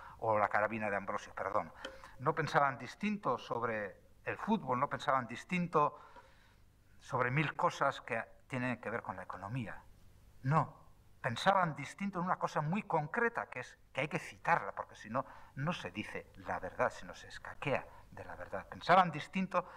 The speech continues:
sobre la realidad vasca, cómo se debe o no se debe sentir,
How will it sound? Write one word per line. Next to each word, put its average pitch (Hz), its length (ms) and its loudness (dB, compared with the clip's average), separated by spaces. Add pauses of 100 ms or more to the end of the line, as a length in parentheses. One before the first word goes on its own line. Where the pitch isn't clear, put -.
(140)
sobre 147 300 4
la 127 120 6
realidad 117 540 2 (100)
vasca, 175 300 4
cómo 175 260 -4
se - 180 -6
debe 175 480 0 (100)
o 113 100 2
no 147 140 2
se 143 180 -6
debe 147 380 0
sentir, 120 580 0